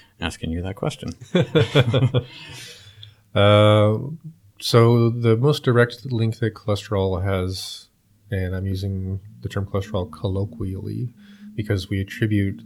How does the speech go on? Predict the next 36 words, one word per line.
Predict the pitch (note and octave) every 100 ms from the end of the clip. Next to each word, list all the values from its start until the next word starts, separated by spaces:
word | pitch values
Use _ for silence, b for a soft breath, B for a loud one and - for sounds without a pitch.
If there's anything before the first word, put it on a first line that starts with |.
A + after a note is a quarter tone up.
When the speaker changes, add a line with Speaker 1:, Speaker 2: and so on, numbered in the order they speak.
| -
Speaker 2:
the | C#3 A2+
term | - G#2
cholesterol | - G2+ - G#2 F#2 F2+
to | -
something | - - F#2+ G2+ F#2+
that's | F#2 -
actually | F#2+ - F#2+ F#2
an | F#2
oxidized, | F#2+ - G2 F#2 F#2
fractured, | - F2+ F2+ G2 F#2 F2+ B B B B B B B B
uh, | G#2 F#2+ F#2+ F#2 F#2 F2+ F2 - _
damaged | A2+ G2 F#2+ -
structure | - - G2 - F#2+
that | F#2
becomes | F#2 - F#2+ F#2
an | F2+
actual | F#2+ - E2+
plaque. | - - F#2 E2 - _ _ _ _ _ _ _
So | - F2+
I | F2+
just, | F#2+ - - _ _ _ _ _ -
I'm | G#2
aware | F2+ G2 F#2+
that | F#2
when | F#2
people | F2+ G#2 G2
say | -
the | G2
word | F#2 G2
cholesterol, | - G#2 - F2+ F#2 F#2
a |
lot | G2 G#2
of | G2+
times | G#2 G2
they're | G#2
saying | G2+ G#2 F#2 F2+